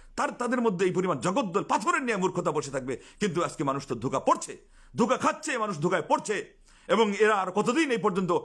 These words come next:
এই বু-, বুক ফুলিয়ে কথা বলে যাবে? এবং হকপন্থী আলিমদের কথা, তাদের কারণে অনেক মানুষ শুনবে না, তারপরে এরা হক থেকে বঞ্চিত হয়ে তারাও জাহান্নামমুখী হবে, গোমরাহ হবে, পথভ্রষ্ট হবে। অতএব এই জন্য আমাদের বলা প্রয়োজন ছিল। আল্লাহ, এই কথাগুলো, এর মেসেজ,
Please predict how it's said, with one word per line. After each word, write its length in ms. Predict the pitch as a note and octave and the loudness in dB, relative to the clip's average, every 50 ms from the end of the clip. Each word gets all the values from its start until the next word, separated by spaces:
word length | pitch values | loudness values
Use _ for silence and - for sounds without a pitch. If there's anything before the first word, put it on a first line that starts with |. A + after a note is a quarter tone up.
| - - - | -4 -12 -4
এই 120 | - D#3 | -2 -2
বু-, 100 | C#3+ C#3+ | -2 -2
বুক 220 | C3+ C3+ D#3 D3+ - | -4 -4 -4 -4 -2
ফুলিয়ে 200 | E3 D3+ C#3+ C3 - | -2 -2 -2 -2 -2
কথা 140 | G#2+ C#3 | -2 -2
বলে 200 | B2 C3 - D4 | 2 2 2 4
যাবে? 240 | C#4+ D4 D4 C4+ G3+ - - - - _ - | 4 2 0 0 0 -4 -10 -20 -20 _ -2
এবং 180 | D#3+ F#3 F3 | -2 0 0
হকপন্থী 440 | D3 F#3+ - - - A3 A3 F3+ G#3 | 0 0 0 0 0 0 2 2 2
আলিমদের 340 | F3 F3+ F#3+ G3+ F3+ F#3+ F#3 | 0 0 -2 -2 -2 -2 -2
কথা, 380 | - F3 D#3 E3 F3 - - - - - | -2 -2 0 0 -2 -2 -6 -16 -8 -2
তাদের 240 | - B3+ C4+ D#4+ C4+ | -2 0 0 0 0
কারণে 240 | C4 B3+ B3 A3+ G#3+ | 0 0 0 0 0
অনেক 180 | G3+ G#3 D#3+ | -2 -2 0
মানুষ 220 | F#3 F3+ D#3+ - - | -2 -2 -4 -2 -4
শুনবে 240 | A#3 C#4+ D4 C#4 | -2 0 0 0
না, 140 | C4 G#3 C#3 - - - - | 0 -2 -4 -6 -14 -10 -8
তারপরে 300 | - E3+ D3+ D3 D3+ D3+ | -6 -6 -4 -2 0 0
এরা 100 | C#3 C3 | 0 0
হক 200 | G#2+ C3 - - | -2 -4 -6 -4
থেকে 120 | - B2+ A#2+ | -6 -4 -4
বঞ্চিত 320 | A2 G#2+ G2 - B3+ D#4 | -4 -4 -2 -2 0 0
হয়ে 220 | D4 A#3 A#3+ G#3+ - - - - - | 0 0 0 -2 -4 -8 -14 -8 -4
তারাও 200 | E3 G3+ G3 D#3 | 0 0 0 0
জাহান্নামমুখী 500 | C#3 C#3 C3+ C3+ B2+ B2 B2 A2+ G2+ A#2 | -2 -6 -6 -4 -4 -4 -4 -4 -2 -2
হবে, 240 | A2+ G#2+ G#2+ F#2+ - - - _ - | -2 0 -2 -4 -6 -8 -20 _ -2
গোমরাহ 340 | B2 C#3+ D3 F#3+ A3+ G3+ F#3+ | 0 2 4 2 2 2 0
হবে, 100 | F#3 D#3+ | -6 -4
পথভ্রষ্ট 460 | C#3 D3+ - - - C3 - - - | -6 -6 -6 -6 -6 -8 -8 -8 -10
হবে। 200 | D#2+ F2 E2 - - - - - - - | -12 -12 -14 -14 -20 -20 -20 -20 -16 -14
অতএব 300 | - G2+ C#3 C3+ C3 A#2 | -6 -2 0 0 0 -2
এই 100 | D#2 A2+ | -4 -6
জন্য 200 | A2+ A#2+ A#2 A2 | -6 -4 -4 -4
আমাদের 240 | G#2+ G#2 G2 G2+ F#2+ | -4 -4 -4 -6 -4
বলা 180 | F2+ F#2 F#2 | -4 -6 -6
প্রয়োজন 320 | - - D#3 G3 G3 B3+ A#3+ | 0 2 2 2 2 2 -2
ছিল। 200 | - A3 B3 A#3+ B3 B3 - - - - | -2 -2 -2 -2 -2 -4 -14 -20 -16 -4
আল্লাহ, 360 | - D3 E3 E3 D#3+ D#3 B2+ - - _ _ - | -4 -2 -2 0 0 -2 -2 -4 -10 _ _ -10
এই 120 | - C3 C3+ | -8 -6 -4
কথাগুলো, 520 | C3+ C3+ D3 D3+ C#3 C#3+ C#3+ C#3 B2 - - - _ _ | -2 -2 -2 0 0 0 0 0 -2 -4 -8 -20 _ _
এর 120 | - A#2 | -4 -4
মেসেজ, 420 | G#2+ C3+ F#3+ G3+ A3+ G#3+ - - | -2 -2 -2 0 -2 -4 -4 -4